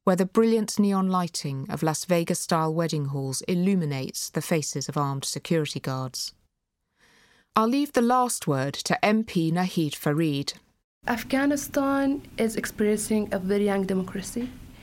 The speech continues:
Speaker 2: It has ups and downs, but we will have democracy in Afghanistan. Now we have voices, we have faces, we have people in different tribes,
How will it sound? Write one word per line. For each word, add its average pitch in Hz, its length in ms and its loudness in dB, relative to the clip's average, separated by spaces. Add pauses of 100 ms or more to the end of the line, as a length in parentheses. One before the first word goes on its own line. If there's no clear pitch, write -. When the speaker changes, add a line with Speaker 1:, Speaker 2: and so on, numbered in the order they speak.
(120)
Speaker 2:
It 208 120 -2
has 202 260 -2
ups 208 240 -4
and 226 100 0
downs, 233 460 -2 (280)
but 220 280 4 (240)
we 247 140 8
will 226 160 4
have 196 200 2
democracy 185 800 -2 (200)
in 185 120 -4
Afghanistan. - 840 -8 (640)
Now 240 240 4
we 247 120 0
have 202 180 0
voices, 180 720 -2
we 214 80 0
have 190 220 -2
faces, 208 720 -4 (280)
we 208 120 0
have 180 760 -2 (240)
people 233 720 0 (260)
in 220 240 4
different 254 920 2
tribes, 233 640 0